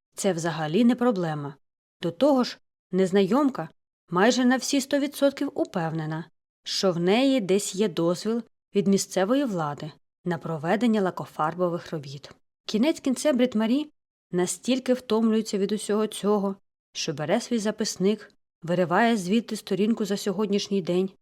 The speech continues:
і починає нову сторінку. Вона зроду такого не робила, але відчайдушні часи вимагають відчайдушних рішень. Назад через борг вона йде пішки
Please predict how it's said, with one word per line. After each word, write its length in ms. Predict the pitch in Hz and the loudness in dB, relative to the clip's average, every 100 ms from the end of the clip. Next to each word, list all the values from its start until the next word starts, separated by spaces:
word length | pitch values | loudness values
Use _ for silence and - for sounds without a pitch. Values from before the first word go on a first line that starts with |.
| _ _ | _ _
і 80 | - | -18
починає 680 | - 160 - 143 170 208 185 | -14 -12 -10 -6 -2 0 -2
нову 300 | 175 139 147 | -4 -8 -12
сторінку. 640 | - - 139 147 143 139 - _ _ _ _ _ | -14 -16 -12 -12 -12 -16 -18 _ _ _ _ _
Вона 220 | 190 269 330 | 0 4 4
зроду 380 | 190 180 175 | 2 0 -2
такого 400 | 165 160 180 165 | -4 0 0 0
не 120 | 175 180 | 0 0
робила, 480 | 180 190 233 208 196 _ _ _ | 0 0 0 0 -4 _ _ _
але 220 | 156 156 | -10 -8
відчайдушні 760 | 143 - 147 135 196 226 220 | -8 -8 -8 -4 -4 -2 -4
часи 500 | 202 202 - 175 190 - _ _ - | -4 -8 -4 -4 -4 -8 _ _ -10
вимагають 560 | 160 147 160 151 147 | -8 -6 -2 -4 -4
відчайдушних 800 | 151 - 143 131 180 - 175 - | -10 -10 -10 -6 -8 -6 -12 -12
рішень. 360 | 147 147 - 160 _ _ _ | -12 -10 -10 -14 _ _ _
Назад 400 | 190 202 294 311 | 0 2 2 0
через 260 | 269 254 247 | 0 0 0
борг 340 | 240 220 - _ _ _ | 0 0 -2 _ _ _
вона 300 | - 175 190 | -4 0 2
йде 220 | 285 208 247 | 2 0 -2
пішки 540 | - 240 240 - 233 | 0 0 0 -4 -8